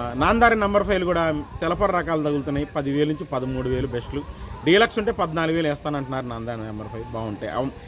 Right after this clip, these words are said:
సూపర్ డీలక్స్ నాందారి నంబర్ ఫైవ్ పదిహేను వేలు వేసారండి మార్కెట్లో. సూపర్ డీలక్స్ ఉంటే నాందారి నంబర్ ఫైవ్.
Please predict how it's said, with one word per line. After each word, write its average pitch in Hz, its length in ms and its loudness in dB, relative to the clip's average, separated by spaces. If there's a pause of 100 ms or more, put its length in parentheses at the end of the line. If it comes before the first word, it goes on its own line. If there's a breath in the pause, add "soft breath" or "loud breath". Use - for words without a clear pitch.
(320 loud breath)
సూపర్ 247 280 6
డీలక్స్ 247 300 2 (160)
నాందారి 202 320 2
నంబర్ 196 220 0
ఫైవ్ 202 180 -4
పదిహేను 175 300 0
వేలు 165 180 2
వేసారండి 123 360 -4 (100)
మార్కెట్లో. 101 380 -12 (280)
సూపర్ 160 320 -2
డీలక్స్ 131 260 -2
ఉంటే 110 180 -10
నాందారి 117 300 -4
నంబర్ 90 220 -10
ఫైవ్. 76 120 -18